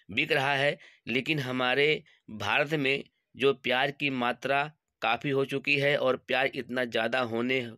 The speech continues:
के बावजूद भी हमारे यहाँ प्याज पन्द्रह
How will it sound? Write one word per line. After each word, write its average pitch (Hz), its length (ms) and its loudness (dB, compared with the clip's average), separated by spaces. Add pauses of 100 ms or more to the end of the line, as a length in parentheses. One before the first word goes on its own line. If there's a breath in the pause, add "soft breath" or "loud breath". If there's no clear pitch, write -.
(120)
के 127 180 2
बावजूद 117 600 0
भी 123 280 -2 (400 loud breath)
हमारे 120 360 2 (360 loud breath)
यहाँ 120 280 0 (100)
प्याज 123 320 0 (360 soft breath)
पन्द्रह 127 520 0